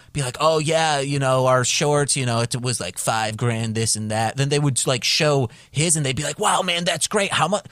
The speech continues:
like, what was your budget on that?" And Meltzer goes, "I don't know, I think, like, all six episodes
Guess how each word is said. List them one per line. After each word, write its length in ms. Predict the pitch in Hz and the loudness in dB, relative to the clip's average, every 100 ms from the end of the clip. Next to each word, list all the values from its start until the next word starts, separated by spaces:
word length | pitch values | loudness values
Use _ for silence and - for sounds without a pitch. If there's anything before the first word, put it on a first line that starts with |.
| - - | -10 -2
like, 160 | 147 | 0
what 120 | 151 190 | 2 2
was 140 | 208 | 2
your 80 | 175 | 0
budget 380 | 113 135 170 190 | 2 0 2 0
on 180 | 131 | 0
that?" 300 | 117 104 101 - | 2 0 0 -2
And 240 | 143 127 - - - | -2 -2 -6 -20 -4
Meltzer 380 | 139 151 160 160 | 2 2 2 0
goes, 320 | 147 135 127 - - | 2 2 0 -4 -6
"I 120 | - | 0
don't 80 | 175 | 2
know, 80 | 180 | 4
I 80 | 165 | 2
think, 200 | 180 170 | 0 0
like, 300 | 170 - - - | 0 0 -10 -6
all 440 | - 135 147 139 120 | 2 4 4 2 0
six 400 | - - 147 - | 0 0 0 0
episodes 760 | 143 139 - 139 131 120 - | 0 0 2 2 2 0 -4